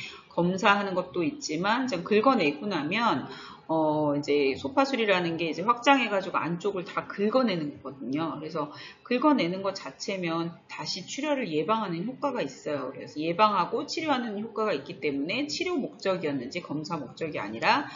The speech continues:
소견서나 진단서를 첨부하시는 게 좋겠다.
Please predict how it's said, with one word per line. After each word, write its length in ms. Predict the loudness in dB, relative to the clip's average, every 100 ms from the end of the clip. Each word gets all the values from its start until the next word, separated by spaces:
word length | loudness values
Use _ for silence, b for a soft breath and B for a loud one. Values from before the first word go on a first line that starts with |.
| B B
소견서나 760 | -6 0 0 0 -2 0 0 -2
진단서를 600 | -4 -4 -4 -6 -8 -8
첨부하시는 560 | -6 -4 -4 -4 -6
게 80 | -6
좋겠다. 680 | -8 -16 -20 -16 -12 -12